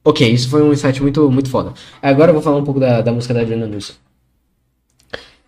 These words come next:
Nessa época eu não prestava tanta atenção assim nessa música, só... e eu reconheci ela mais por ser um intermediário, assim, entre duas músicas que eu gostava bastante e ainda gosto, né? Uma que é Good Intentions Paving Company, que é uma música sobre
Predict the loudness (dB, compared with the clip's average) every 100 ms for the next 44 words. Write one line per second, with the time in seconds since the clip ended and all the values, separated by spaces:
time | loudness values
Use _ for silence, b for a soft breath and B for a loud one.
0 | _ _ -2 0 2 0 0 -2 0 -2
1 | -2 -4 -2 -4 -4 -4 -4 -4 -4 -4
2 | -6 -6 -6 -4 -6 -8 -14 -18 -16 -10
3 | -8 0 2 6 6 6 4 2 2 2
4 | 4 4 2 2 0 0 -4 -4 -4 -2
5 | 2 2 4 2 2 -4 -16 _ _ _
6 | _ _ _ _ _ _ 2 4 6 6
7 | 4 4 4 4 4 2 -2 -2 0 0
8 | 0 -4 -6 -4 -4 0 -2 0 -2 0
9 | -2 -2 0 0 -2 -4 -8 -14 b b
10 | b b 0 2 4 2 2 2 0 0
11 | 2 0 2 0 -2 -4 -2 -2 -4 -2
12 | 0 0 2 2 4 2 0 -2 0 0
13 | -2 -4 -8